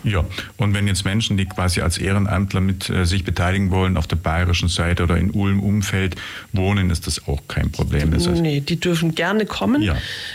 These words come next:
Speaker 2: Ähm, aber inzwischen gibt's ja auch jede Menge Möglichkeiten, sich in Neu-Ulm oder wo auch immer zu engagieren.
Speaker 1: Mhm.
Speaker 2: Also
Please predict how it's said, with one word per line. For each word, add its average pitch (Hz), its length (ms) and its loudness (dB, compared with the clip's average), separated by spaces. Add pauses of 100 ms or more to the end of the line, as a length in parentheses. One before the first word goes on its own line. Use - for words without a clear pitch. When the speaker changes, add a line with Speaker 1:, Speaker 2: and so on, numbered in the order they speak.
(120)
Speaker 2:
Ähm, 185 360 2
aber 180 200 0
inzwischen 190 420 0
gibt's 196 220 -2
ja 175 100 -2
auch 170 200 -2 (220)
jede 196 240 0
Menge 175 280 2
Möglichkeiten, 170 760 0
sich - 480 -4 (520)
in 190 300 0
Neu-Ulm 170 680 2
oder 160 300 0
wo 165 80 -2
auch 151 160 -4
immer 170 280 0
zu - 140 -6
engagieren. 165 640 0
Speaker 1:
Mhm. 160 60 -8
Speaker 2:
Also 160 300 -6